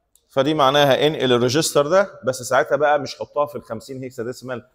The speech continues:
هيحطها فين؟ في الميموري، في الميموري اللي الادرس بتاعها خمسين هكساديسيمال. طيب تمام. الشرط الثالث في الموف بس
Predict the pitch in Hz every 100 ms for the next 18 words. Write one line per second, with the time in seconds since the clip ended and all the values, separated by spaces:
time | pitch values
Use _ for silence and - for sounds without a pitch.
0 | - 101 110 139 135 123 131 110 - _
1 | _ _ _ - - 131 135 160 180 190
2 | 185 - 131 127 160 190 208 196 - 131
3 | 127 127 113 120 139 160 143 110 117 147
4 | 151 156 - - _ - 117 - 135 127
5 | - 90 85 - _ _ 98 107 - 90
6 | 90 - _ _ _ _ _ _ _ _
7 | _ _ _ - - 196 208 208 - 190
8 | 185 196 202 - - _ _ _ _ _
9 | _ _ _ _ - - 143 156 190 165
10 | 139 185 208 - -